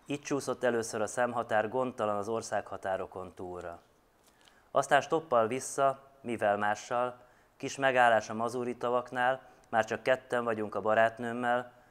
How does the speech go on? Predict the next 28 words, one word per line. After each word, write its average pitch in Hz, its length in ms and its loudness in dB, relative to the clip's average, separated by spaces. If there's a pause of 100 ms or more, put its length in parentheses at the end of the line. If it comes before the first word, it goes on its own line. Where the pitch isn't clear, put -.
(120)
a 135 100 -6
többiek 113 440 0
vonattal 107 440 -2
elmentek, 117 720 0 (420)
elegük 117 480 6
volt 110 200 -4
a 110 40 -6
szabadságból, 117 920 -2 (300)
egy 110 160 -4
budai 117 320 4
fiatalnak 113 600 0
ebből 110 280 0
ennyi 113 280 2
még 107 200 -4
sok - 280 -6
is, 120 300 -8 (400)
nem 123 200 4
hülye, 117 320 2
hogy 110 160 0
ne 117 140 2
tudná 110 300 -2
elképzelni, 110 720 2 (240)
milyen 120 260 0
a 107 100 4
visszaút 113 580 -2
rossz 117 200 -2
minőségű 107 540 -6
haszonjárműveken. 98 1200 -2